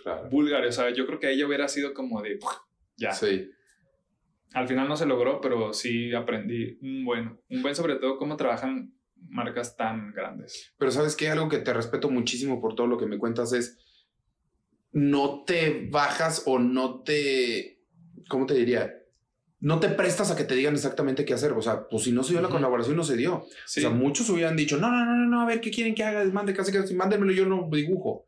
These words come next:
Speaker 2: Es parte de lo que he aprendido, sobre todo con ellos, fue justo ahí donde hice ese, ese cambio notorio de yo quería trabajar y decía, "Lo que me digan". Al principio sí fue como de,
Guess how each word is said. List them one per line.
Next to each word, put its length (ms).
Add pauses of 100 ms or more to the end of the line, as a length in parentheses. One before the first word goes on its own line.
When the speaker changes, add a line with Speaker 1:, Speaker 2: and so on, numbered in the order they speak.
Speaker 2:
Es 140
parte 240
de 40
lo 120
que 80
he 20
aprendido, 340
sobre 240
todo 220
con 160
ellos, 320
fue 180
justo 360
ahí 100
donde 480
hice 300
ese, 640
ese 240
cambio 340
notorio 460
de 400
yo 180
quería 300
trabajar 340
y 60
decía, 200
"Lo 140
que 80
me 100
digan". 380
Al 100
principio 300
sí 120
fue 140
como 220
de, 220